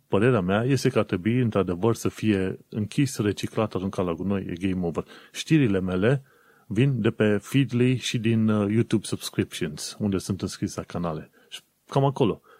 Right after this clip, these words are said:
Și a, și a pierdut. Pentru că pe Facebook, și unul dintre lucrurile care mă enervează, tot legat de entertainment și așa, de fiecare dată când dai share la un status și vrei să te duci să comentezi cu oamenii, să discuți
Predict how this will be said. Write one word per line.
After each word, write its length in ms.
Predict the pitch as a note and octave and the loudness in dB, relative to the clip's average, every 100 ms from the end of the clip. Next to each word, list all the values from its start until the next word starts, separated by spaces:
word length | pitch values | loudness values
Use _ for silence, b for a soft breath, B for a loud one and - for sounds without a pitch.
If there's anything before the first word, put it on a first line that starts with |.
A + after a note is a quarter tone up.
| b | b
Și 200 | b - | b 0
a, 220 | C3 B2 G#2+ | 4 4 2
și 120 | B2+ | 0
a 40 | |
pierdut. 500 | - B2+ A#2+ - - | 2 0 0 -4 -8
Pentru 240 | - C3 C3+ | 2 4 4
că 180 | B2+ B2+ | 4 2
pe 200 | - B2 | 2 0
Facebook, 560 | B2+ C3 G2 B2 - - | 2 2 2 0 0 -8
și 120 | - | 0
unul 220 | C#3+ C3 | 4 4
dintre 240 | G#2 G#2+ F#2+ | 4 2 2
lucrurile 400 | G#2+ - F#2 F2 | 0 0 -2 -2
care 160 | F2 | -4
mă 120 | F2+ | -4
enervează, 460 | F2 E2 F#2+ F2 E2+ | -4 -2 -2 -2 -4
tot 180 | - F#2+ | -4 -2
legat 240 | G2 G2 | 0 0
de 180 | F2 F2 | 0 0
entertainment 680 | F#2+ G2 E2 G#2+ F#2 E2 E2 | 0 -2 0 -2 -2 -4 -4
și 80 | F2+ | -4
așa, 280 | - B2+ - B B B B B - | 0 0 0 B B B B B -2
de 80 | |
fiecare 440 | B2 D#3 C3+ A#2+ G#2+ | 2 2 2 0 2
dată 260 | A#2 G#2 | 2 0
când 460 | F#2+ G#2+ G2+ - - b b b b b _ _ _ - | 0 2 2 0 -16 b b b b b _ _ _ -2
dai 200 | A#2+ C3+ | 2 2
share 220 | - A#2 | 2 0
la 60 | G2 | 0
un 100 | F#2 | -2
status 360 | - G2+ - - | 0 -2 -2 -6
și 100 | G2 | 0
vrei 140 | C3 | 0
să 240 | - G#2+ F#2 | 2 0 0
te 100 | - | -2
duci 160 | G2+ A#2+ | 0 0
să 120 | G2 | -2
comentezi 480 | - G2 F#2+ A2+ - | -2 -2 0 -2 -2
cu 120 | A2 | -2
oamenii, 260 | G2 F#2 E2 | -2 -2 -4
să 160 | - | -2
discuți 680 | G#2+ B2+ - D3+ - - | 0 0 0 -2 -2 -12